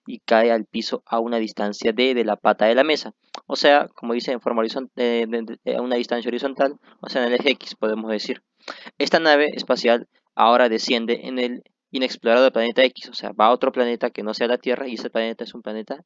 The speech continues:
X. Y el comandante, pues, es muy curioso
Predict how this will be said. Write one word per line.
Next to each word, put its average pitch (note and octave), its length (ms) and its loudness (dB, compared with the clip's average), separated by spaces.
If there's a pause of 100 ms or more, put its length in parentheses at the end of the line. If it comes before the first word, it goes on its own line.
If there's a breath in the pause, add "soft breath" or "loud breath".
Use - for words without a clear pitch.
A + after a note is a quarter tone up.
X. - 480 -12 (360 loud breath)
Y G#3 220 2
el G3+ 100 4 (140)
comandante, C3+ 600 0
pues, - 400 -16
es - 160 -16
muy A2+ 160 -8
curioso C3 560 -2